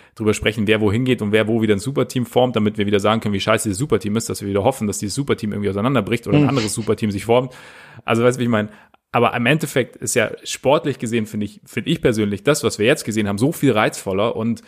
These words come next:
Speaker 1: deswegen hoffe ich halt eben, dass die, genau dieses Ding halt nicht passiert. Also, dass wir jetzt irgendwo, sondern dass halt eben die Suns, äh, wenn, wie du sagst, wenn Chris Paul da noch zwei Jahre hat,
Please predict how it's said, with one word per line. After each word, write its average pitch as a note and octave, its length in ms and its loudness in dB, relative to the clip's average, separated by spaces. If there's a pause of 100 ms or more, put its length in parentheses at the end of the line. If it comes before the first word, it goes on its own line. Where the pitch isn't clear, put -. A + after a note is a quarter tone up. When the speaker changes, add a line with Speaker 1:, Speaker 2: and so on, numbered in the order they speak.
(500)
Speaker 1:
deswegen A2 360 2
hoffe - 200 0
ich - 100 -10
halt G#2 180 2
eben, G#2 160 -4
dass - 480 -4
die, G#2+ 80 -12
genau G#2 280 2
dieses G#2 320 -2
Ding G#2+ 180 -2
halt F#2+ 140 -6
nicht C#3 220 2
passiert. G2 540 -2
Also, F#2+ 260 -8
dass F#2+ 220 -8
wir G2+ 80 -8
jetzt - 180 -16
irgendwo, G#2 320 -8
sondern G2+ 220 -2
dass G#2 160 2
halt G#2 140 0
eben G#2+ 140 0
die G#2 80 2
Suns, A#2 480 0
äh, G#2+ 120 -2
wenn, A2 260 0
wie G#2+ 60 0
du A2 60 -2
sagst, B2+ 220 0
wenn G2+ 80 -4
Chris - 180 -4
Paul A#2 220 2
da A2+ 100 2
noch A2+ 100 -4
zwei G#2+ 200 -2
Jahre G#2+ 220 2
hat, - 180 -4